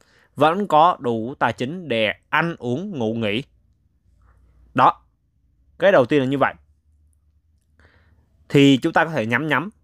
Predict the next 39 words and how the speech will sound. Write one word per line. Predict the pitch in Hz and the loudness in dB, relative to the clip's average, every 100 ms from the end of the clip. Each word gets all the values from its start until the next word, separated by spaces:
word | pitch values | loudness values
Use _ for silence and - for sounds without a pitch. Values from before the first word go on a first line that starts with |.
| _ - | _ -8
nếu, | 127 131 143 196 262 - _ _ _ | -2 2 2 2 -2 -10 _ _ _
nếu | 113 135 | -4 -4
chúng | 151 | 0
ta | 147 135 | 0 2
đang | 123 123 123 - _ - | 0 -2 -8 -14 _ -8
đi | 143 | -2
làm | 127 113 98 | 2 2 0
có | 127 | -4
công | 135 117 | -4 -4
việc | 104 | -6
ổn | - 127 | -6 -4
định | 120 - _ _ _ _ _ _ _ _ | -4 -6 _ _ _ _ _ _ _ _
thì | - 117 | -2 0
có | - | 0
thể, | 147 101 87 120 127 160 _ | -2 -2 -4 -6 -6 -8 _
có | - | -6
thể | 147 101 | -4 -2
cái | 127 | -2
điều | 139 | -2
này | 110 101 | -2 -4
nó | 98 | -6
sẽ | 110 95 110 139 _ _ _ _ _ _ _ - | -6 -4 -4 -6 _ _ _ _ _ _ _ -4
đơn | 143 147 | 2 2
giản | 117 101 | 2 0
hơn | 135 | 0
rất | 156 | 2
là | 185 | 2
nhiều. | 117 107 - _ _ _ _ _ | 2 -4 -6 _ _ _ _ _
Còn | - 117 | -8 -4
nếu | 139 | -4
chúng | 165 165 | -4 0
ta | 151 147 147 139 131 127 165 - _ - | 2 2 2 0 -2 -10 -16 -20 _ -2
kinh | 156 | 0
doanh | 165 156 151 _ _ | 2 2 0 _ _
thì | - | -10
chúng | 104 123 | -8 -2
ta | 135 | -2
để | 117 92 | 0 -4
ý, | 107 143 | -4 -6